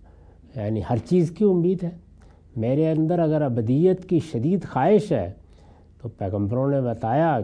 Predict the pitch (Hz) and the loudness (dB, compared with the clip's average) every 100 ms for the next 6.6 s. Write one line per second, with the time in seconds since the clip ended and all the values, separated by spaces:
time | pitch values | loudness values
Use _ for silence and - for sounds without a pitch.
0 | - 87 90 107 - 131 143 - - 117 | -4 -8 -6 -6 -8 -10 -10 -12 -12 -6
1 | 107 104 131 131 110 - 151 156 170 165 | -4 -4 -4 -4 -6 -4 -2 -2 -2 -6
2 | 180 - - - - - - _ _ _ | -12 -20 -20 -20 -20 -20 -20 _ _ _
3 | _ _ 113 131 156 160 156 170 156 139 | _ _ -4 0 2 2 2 2 0 -2
4 | - 156 165 165 202 196 180 170 170 175 | -2 -2 -2 -2 0 0 0 0 0 -4
5 | - - - - - 117 107 - 120 165 | -10 -20 -20 -20 -12 -8 -6 -2 0 2
6 | 180 - - 165 165 | 2 -2 -6 -4 -2